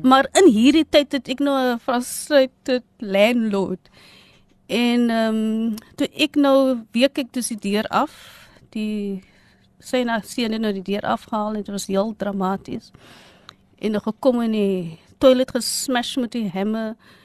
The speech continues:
So ek, ons het nou net een kant staan en dan net sien hoe die ding, eh, voor ons uitspeel. You understand? So dit was nou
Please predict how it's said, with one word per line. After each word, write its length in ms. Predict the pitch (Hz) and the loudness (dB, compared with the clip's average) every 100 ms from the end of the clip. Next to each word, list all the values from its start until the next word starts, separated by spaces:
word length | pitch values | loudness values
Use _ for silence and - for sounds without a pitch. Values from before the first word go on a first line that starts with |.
| _ _ _ _ _ _ _ | _ _ _ _ _ _ _
So 280 | - - 359 | -4 4 6
ek, 280 | 370 349 359 _ | 6 6 0 _
ons 200 | - 359 | 4 4
het 100 | 381 | 4
nou 360 | 359 370 370 370 | 4 6 8 6
net 100 | 370 | 4
een 220 | 311 339 | 4 4
kant 220 | 330 330 311 | 6 4 4
staan 360 | - 330 294 | 2 2 4
en 100 | 285 | 2
dan 280 | 262 254 269 | 0 0 0
net 160 | 285 - | -2 -2
sien 220 | - 277 | 2 2
hoe 120 | 233 | 2
die 160 | 233 214 | 0 0
ding, 500 | 214 214 220 214 196 | 0 2 2 0 -2
eh, 680 | - - - - - - - - | -14 -20 -20 -20 -20 -18 -20 -8
voor 200 | 277 254 | 2 4
ons 160 | 247 - | 4 0
uitspeel. 840 | 247 254 - - 262 233 185 175 180 _ - - _ _ _ | -4 -2 -4 -4 -2 0 -2 -6 -14 _ -20 -20 _ _ _
You 140 | 233 220 | -4 -2
understand? 640 | 220 220 226 - 233 226 226 | -2 -4 -6 -2 -2 0 -2
So 300 | - 233 220 | -2 -2 -4
dit 280 | 226 214 220 | -6 -12 -10
was 240 | 220 - | -6 -4
nou 300 | 233 214 208 | -2 -2 -2